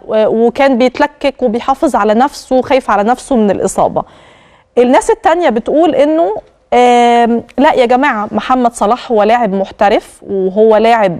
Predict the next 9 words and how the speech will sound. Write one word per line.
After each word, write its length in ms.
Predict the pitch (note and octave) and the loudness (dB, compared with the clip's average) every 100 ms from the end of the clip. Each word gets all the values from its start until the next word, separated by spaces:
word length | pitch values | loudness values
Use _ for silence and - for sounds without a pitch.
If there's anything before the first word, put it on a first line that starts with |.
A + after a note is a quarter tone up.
| - | -8
آه، 300 | - F#3+ F#3 | 0 2 2
يعني 680 | F3 F#3 F#3 F#3 F#3 E3+ F#3+ - - - - - _ _ - - - | 0 -2 -2 -2 -2 -2 -4 -8 -20 -20 -20 -20 _ _ -16 -14 -2
الدليل 440 | B3+ G3+ C#4 C5 - | 2 4 4 2 2
إنجازاته 580 | E4+ D#4+ D#4 F4+ F4 C#4 | 2 2 2 2 0 -2
والدليل 420 | A#3 A#3+ D4 D#4+ | 0 0 0 0
أرقامه 580 | B3+ B3+ D4 C#4+ C4 B3+ | 0 -2 2 2 2 0
اللي 120 | B3 | 0
عملها 420 | A3+ C4 C4 A#3+ | 0 0 0 -4
في، 360 | - B3+ B3+ | -2 0 0